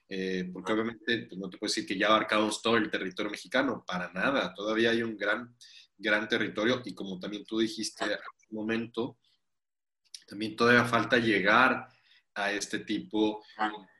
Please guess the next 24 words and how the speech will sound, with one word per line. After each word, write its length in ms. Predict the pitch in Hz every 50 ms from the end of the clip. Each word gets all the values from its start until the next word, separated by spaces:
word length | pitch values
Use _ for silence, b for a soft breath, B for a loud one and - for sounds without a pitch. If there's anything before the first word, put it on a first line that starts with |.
| _ 101
de, 880 | 101 101 101 101 98 95 95 92 92 92 92 92 90 90 90 87 85
eh, 60 | 85
ciudadanos 1000 | - - - 107 104 101 101 101 104 104 107 107 107 107 110 107 - - - -
y 140 | 98 98
estas 300 | 98 98 - - 98 - 98
opiniones, 800 | 90 - 98 98 104 104 104 107 104 110 110 113 110 - - B B B B B B B _ _ -
eh, 460 | 101 95 92 92 92 92 90 90 90 92 90 90 90 - _ _ _ _ _ _ _ _ - - _ -
que, 220 | 113 101 - - - - _ -
que 300 | - 107 107 104 104 101
no 200 | 101 104 107 107
se 140 | - - 113
han 60 | 107
dado 160 | 110 110 110
el, 180 | 107 107 110 -
el 220 | 101 101 92 90 -
tiempo 480 | 110 113 113 113 110 110 - 117 113
o 200 | 113 - - -
que 120 | - 95 92 - - _ _ _ _ _ _ _ _
quizá 220 | - - - 110
desconocen 640 | 107 104 - - 110 95 107 113 110 - - 101 95
el 140 | 92 90 90
proyecto, 520 | 90 90 90 90 87 - - - 87 87
¿no? 300 | 90 92 98 101 98 - B B B B B B B B
Eh, 440 | 95 92 92 90 90 90 87 90